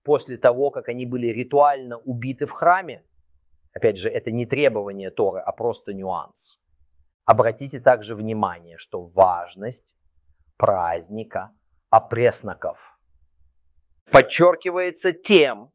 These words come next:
что в каждый из семи дней Мацы требуется одинаковое количество дополнительных жертвоприношений.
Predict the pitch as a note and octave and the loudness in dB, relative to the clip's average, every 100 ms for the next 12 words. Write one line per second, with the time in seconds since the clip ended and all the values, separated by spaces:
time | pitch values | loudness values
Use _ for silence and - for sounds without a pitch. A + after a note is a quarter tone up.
0 | _ - - D3+ B2+ - F3+ F3+ E3 C3 | _ -16 2 4 4 6 6 6 2 -6
1 | B2 B2 B2 A#2+ - D#3 D3+ D3+ A#2 A#2+ | -12 -10 -8 -8 -6 -2 0 0 -2 -2
2 | D3+ C#3 B2 A2+ A#2 - B3 C4+ C4+ F#3 | 0 0 -2 -2 -2 -4 -6 -6 0 2
3 | G#3 A3 G#3+ G#3+ G#3+ G#3 - F#3+ E3+ F#3 | 2 2 -4 -8 2 2 4 2 2 0
4 | F#3+ A3 A#3 - G#3 F#3 F3+ F3 F3+ F3 | 4 4 4 -2 -4 0 -2 0 0 0
5 | D#3+ D#3+ D#3 C#3 - D3+ C#3 C3+ _ _ | -4 -8 -6 -6 -2 4 4 2 _ _
6 | _ B2+ C#3+ D3+ C#3+ C#3+ C#3 C#3 E3+ D3+ | _ 6 8 8 6 2 -4 -4 -2 -2
7 | C#3+ C#3+ - _ _ B2+ A2 D#3 C#3+ - | 0 -2 -2 _ _ -8 4 6 6 2
8 | - C3 A#2+ B2+ B2+ C3 - A#2 F#2 E2 | 0 0 0 -6 -4 -4 -2 -2 -2 -8
9 | D#2+ - | -14 -20